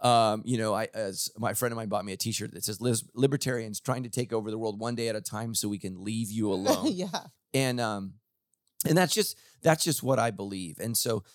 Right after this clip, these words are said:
Speaker 1: you know, um, America, you know, is, should be the land of the free.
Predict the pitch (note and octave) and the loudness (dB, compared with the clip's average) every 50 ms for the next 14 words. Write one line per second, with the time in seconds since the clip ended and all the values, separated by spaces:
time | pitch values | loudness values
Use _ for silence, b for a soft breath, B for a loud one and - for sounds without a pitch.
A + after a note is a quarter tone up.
0 | b b b - - A2+ A2 A2 G#2+ G2+ - - G#2 G2+ F#2 F2 D#2 - _ _ | b b b -4 -2 0 0 0 0 -2 -2 -4 -6 -6 -6 -8 -10 -14 _ _
1 | _ - - _ - A#2+ B2 C3 D3 E3 F3+ E3+ - - B2 G#2 G#2 F2+ - _ | _ -20 -8 _ 2 2 4 4 4 4 4 2 2 0 -2 -2 -2 -4 -6 _
2 | _ _ _ A#2+ A#2 G#2+ G#2 - - A#2 - - - - D3 A#2+ C3 C3 A2 G#2 | _ _ _ -2 -2 -2 -2 -2 -4 -2 -2 -2 0 -2 -2 -2 -2 -4 -4 -4
3 | G2 G2 G#2 G#2+ A2 A#2 G#2 - - F#2+ E2+ - F2+ - - - - - - A#2 | -6 -6 -8 -6 -8 -8 -8 -10 -10 -10 -10 -8 -8 -8 -8 -8 -12 -8 -4 -4
4 | A2+ G#2 F2+ E2 F#2 C3 | -2 -2 -2 -4 -8 -12